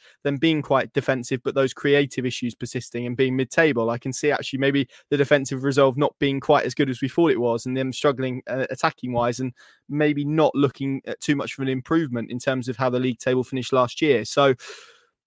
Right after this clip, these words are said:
it, it's a really interesting club at the moment. And, uh, one,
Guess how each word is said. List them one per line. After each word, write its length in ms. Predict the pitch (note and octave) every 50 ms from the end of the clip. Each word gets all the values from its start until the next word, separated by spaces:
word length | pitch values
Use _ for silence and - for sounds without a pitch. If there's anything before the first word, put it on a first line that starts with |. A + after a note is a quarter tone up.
| _ _ _ _ _ -
it, 160 | D#3+ D#3+ - _ -
it's 220 | E3 E3 D#3+ - -
a 80 | E3
really 460 | D#3 D#3+ F3 G3+ F#3 F3 D#3+ D3+ D#3
interesting 680 | D#3 D#3 D3+ - - D#3 C#3+ - - - C#3 C3+ C3+ C3 -
club 460 | - - - D#3+ D#3 C#3+ C3+ A#2+ -
at 140 | - A#2+ B2
the 60 | C3+
moment. 500 | C3 C3+ C3+ C3 C3 A#2+ A#2 A2+ A2 A2+ - -
And, 420 | - B2+ B2 B2 B2+ B2 B2 A#2 -
uh, 220 | C3 B2+ B2+ B2+
one, 440 | B2 C#3 D3+ D#3 D#3 D3+ C#3+ C3 -